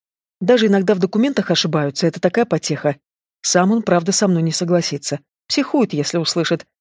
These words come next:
Но разве его реакция хоть раз кого-то останавливала? «Дома, ужинает». Ясно. Пару минут мы просто сидим молча.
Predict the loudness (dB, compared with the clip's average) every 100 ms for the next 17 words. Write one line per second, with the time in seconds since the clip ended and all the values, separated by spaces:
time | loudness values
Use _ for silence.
0 | _ _ 0 4 4 4 2 0 2 2
1 | 0 -4 -4 -2 0 0 0 -2 -2 -2
2 | -2 0 0 0 -2 -4 _ _ _ _
3 | _ _ -6 2 4 4 0 -8 -6 -2
4 | 0 0 -4 -10 _ _ _ _ -6 0
5 | 0 0 -4 -8 _ _ _ 0 2 4
6 | 2 2 -2 0 -2 -2 -4 -2 -2 -2
7 | -4 -6 -8 -8